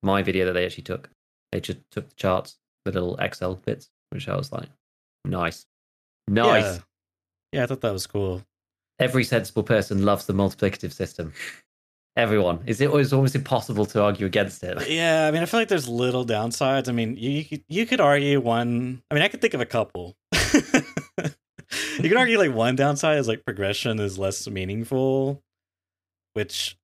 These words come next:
Speaker 2: I just, you know, sure, but I don't know if that's, like, really a bad thing in the world of Tarkov. But,
Speaker 1: Yeah.
Speaker 2: um, I think the upsides outweigh the, the cons, personally.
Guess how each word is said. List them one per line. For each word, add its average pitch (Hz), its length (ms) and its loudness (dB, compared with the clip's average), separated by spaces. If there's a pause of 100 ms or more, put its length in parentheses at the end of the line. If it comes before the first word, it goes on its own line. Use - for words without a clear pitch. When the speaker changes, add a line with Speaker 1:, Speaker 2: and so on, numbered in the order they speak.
(140)
Speaker 2:
I - 200 -4
just, - 380 -6 (400)
you 143 140 -12
know, 98 300 -10
sure, 185 520 2
but - 140 -2
I 160 80 -2
don't 180 140 0
know 156 80 2
if 143 60 -2
that's, 139 200 -4
like, 110 120 -4
really 104 320 -2
a 95 80 -2
bad 90 340 -2
thing 95 440 -8 (580)
in 104 120 -8
the 98 80 -4
world 101 280 -2
of 98 80 -8
Tarkov. 92 680 -2 (1600)
But, 92 340 -2 (600)
Speaker 1:
Yeah. 92 420 2
Speaker 2:
um, 87 240 -14 (840)
I 151 80 0
think 226 180 -2
the 147 120 2
upsides 95 460 -2
outweigh 87 360 -6
the, 87 360 -10 (320)
the 90 80 -8
cons, 87 540 -8
personally. 87 640 -10